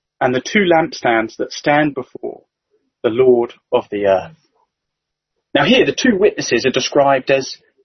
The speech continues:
two olive trees or two lampstands. And we might remember from Revelation chapter one that the seven churches are described as seven lampstands.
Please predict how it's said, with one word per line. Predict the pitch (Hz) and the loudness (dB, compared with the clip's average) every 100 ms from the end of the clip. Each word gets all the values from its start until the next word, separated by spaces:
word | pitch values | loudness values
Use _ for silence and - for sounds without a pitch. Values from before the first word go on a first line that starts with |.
| - | -4
two | 226 220 | 0 2
olive | - 285 - | 4 4 2
trees | - 110 - - - _ _ _ _ | -4 -6 -8 -20 -20 _ _ _ _
or | 160 | -2
two | 151 214 | 0 0
lampstands. | 202 269 - - - - _ _ _ _ _ _ _ _ _ _ _ _ | 2 0 -2 -4 -4 -4 _ _ _ _ _ _ _ _ _ _ _ _
And | 156 170 | -6 -2
we | 185 | -4
might | 185 277 339 233 | 0 4 4 4
remember | 151 135 123 | 2 4 4
from | 120 143 170 | 4 4 4
Revelation | 233 185 143 127 123 | 6 4 4 2 0
chapter | - - - | 0 -2 -4
one | 135 113 101 _ _ _ _ _ _ _ _ | 0 0 -2 _ _ _ _ _ _ _ _
that | - | -12
the | 123 | -12
seven | - 220 220 | -4 0 0
churches | - 143 - - 120 | 2 4 4 0 -10
are | 110 | -6
described | 123 - - 156 147 - | -8 -6 -6 -4 -4 -8
as | 110 | -14
seven | - - 160 156 156 | -16 -2 0 0 -4
lampstands. | 135 127 - - 120 101 - _ _ | -2 -2 -4 -14 -16 -14 -16 _ _